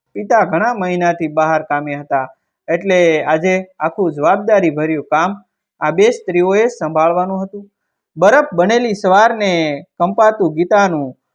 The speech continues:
ટ્રેક્ટર હાઈવે તરફ વળી ગયું હતું. માતાએ ગળામાં દુપટ્ટો ઊંચો કર્યો, શિયાળાથી નહીં પણ ગર્વથી, કેમ કે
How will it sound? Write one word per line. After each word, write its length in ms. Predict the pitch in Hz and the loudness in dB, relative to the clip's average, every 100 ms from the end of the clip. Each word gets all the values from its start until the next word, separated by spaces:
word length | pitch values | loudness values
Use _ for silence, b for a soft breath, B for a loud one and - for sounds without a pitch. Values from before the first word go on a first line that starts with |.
| _ _ _ _ | _ _ _ _
ટ્રેક્ટર 420 | 175 208 - 208 | 0 0 2 2
હાઈવે 400 | 185 160 180 208 | 2 2 2 0
તરફ 340 | 214 175 160 147 | 0 0 0 0
વળી 220 | 156 156 | -4 -2
ગયું 340 | 143 139 131 | -4 -4 -6
હતું. 240 | 131 135 147 _ _ 165 | -10 -18 -20 _ _ -4
માતાએ 500 | 175 220 220 202 175 | 0 2 4 4 4
ગળામાં 760 | 165 180 196 170 151 135 - | 2 2 2 0 0 -2 -4
દુપટ્ટો 480 | 147 185 220 214 170 | -4 0 -2 0 -2
ઊંચો 240 | 165 180 214 | -2 -4 -4
કર્યો, 400 | 175 131 123 - _ - | -4 -6 -10 -14 _ -2
શિયાળાથી 500 | 208 220 220 208 180 | 2 4 4 2 -2
નહીં 300 | 185 220 196 | -4 -4 -4
પણ 240 | 175 156 | -4 -2
ગર્વથી, 500 | 147 196 226 214 180 | 0 2 2 0 -2
કેમ 300 | - 175 226 | -6 -6 -6
કે 280 | 233 185 156 | -4 -2 -2